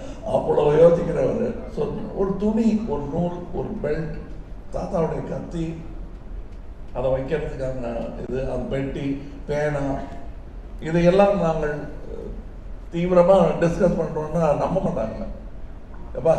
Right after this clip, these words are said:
ஒரு பேனா கொண்டா" அப்படிங்கிற மாதிரி இல்லை இந்த படம்.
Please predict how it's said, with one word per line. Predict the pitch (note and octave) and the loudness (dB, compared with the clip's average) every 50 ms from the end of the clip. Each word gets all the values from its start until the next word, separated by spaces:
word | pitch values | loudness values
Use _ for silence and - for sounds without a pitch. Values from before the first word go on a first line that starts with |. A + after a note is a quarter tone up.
| - - - - - | 2 -4 -8 -8 -6
ஒரு | C#3 C#3 C#3 | -6 -4 -4
பேனா | C#3 D3+ E3 F3 F3+ E3 | -2 0 0 2 2 0
கொண்டா" | D#3+ C#3+ C3+ C#3 C#3+ D3 - - - C3 | 0 0 0 2 2 2 0 -2 -2 -2
அப்படிங்கிற | - - D3 D3+ D3 C#3 C3+ | -2 -2 -2 -2 -2 -2 0
மாதிரி | C#3+ D3 D3+ D3+ D3 C#3 C3+ | 2 2 2 0 -2 -4 -6
இல்லை | - - C3+ | -4 -2 -2
இந்த | G#2 - - - - | -2 -2 -4 -6 -8
படம். | - - - - - - - | -8 -8 -10 -10 -10 -12 -12